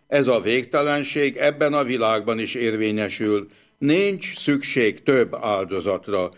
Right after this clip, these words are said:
sem emberektől, sem tőle magától. Ami végtelen, az egyetlen is, mert mindent magába zár. Ezért fogalmazott így a Szent Lecke:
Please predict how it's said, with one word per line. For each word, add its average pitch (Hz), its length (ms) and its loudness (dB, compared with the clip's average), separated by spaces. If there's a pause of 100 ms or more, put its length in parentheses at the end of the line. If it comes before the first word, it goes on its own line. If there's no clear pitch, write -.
(160)
sem 120 360 2
emberektől, 151 840 0
sem 113 320 -2
tőle 113 320 0
magától. 90 840 -4 (600)
Ami 104 260 0
végtelen, 135 680 2
az 123 160 0
egyetlen 101 680 -2
is, 104 240 -6 (220)
mert 127 300 0
mindent 101 580 0
magába 92 600 -2
zár. 85 460 -4 (540)
Ezért 180 380 2
fogalmazott 120 800 2
így 123 220 -2
a 95 100 0
Szent 117 320 -2
Lecke: 139 520 -2